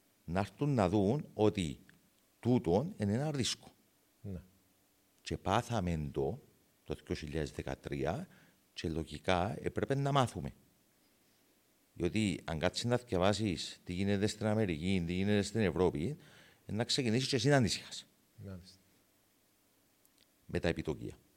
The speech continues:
Speaker 2: Μμμ, μμμ.
Speaker 1: Και με το τι είναι εκτεθειμένα κάποια financial institutions στο εξωτερικό. Ναι, να έρθει να σε βρει και εσένα.
Speaker 2: Ναι.
Speaker 1: Μπορεί να με σου χτυπήσει τόσο έντονα, μπορεί να,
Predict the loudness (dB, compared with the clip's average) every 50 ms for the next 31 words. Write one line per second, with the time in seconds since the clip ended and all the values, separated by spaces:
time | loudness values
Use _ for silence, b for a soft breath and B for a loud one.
0 | _ _ -12 -12 -10 -10 -10 -12 -12 -16 _ _ _ -14 -12 -12 -12 -12 -14 -18
1 | _ _ _ _ _ _ _ _ _ -2 0 2 2 2 2 2 0 0 2 4
2 | 4 4 4 2 0 0 -2 -2 -2 -2 0 2 2 2 2 2 0 -2 -4 -8
3 | -14 -20 -20 _ _ _ _ _ _ 0 0 0 2 2 0 2 2 2 2 4
4 | 4 4 2 2 0 0 -2 -2 -4 -6 -10 -10 -6 -4 -4 -2 -2 -2 -2 -2
5 | -4 -10 -14 -18 -20 -20 -14 -8 -6 -6 -6 -4 -4 -2 0 0 0 -2 -4 -8
6 | -12 -16 _ b b b b b b b b b b b b b _ -6 -4 -2
7 | -2 0 0 0 -2 -2 -4 -6 -6 -6 -6 -4 -6 -6 -6 -6 -6 -6 -6 -6
8 | -6 -8 -8 -10 -14 -20 _ _ -16 -14 -14 -14 -14 -16 _ _ b b b b
9 | b b b 2 4 4 6 6 6 6 4 4 2 0 0 0 2 2 2 0
10 | 0 0 -2 -2 -2 -4 -4 -4 -6 -6 -6 -6 -6 -4 -4 -2 -2 -2 0 0
11 | 0 0 0 0 -2 -4 -6 -10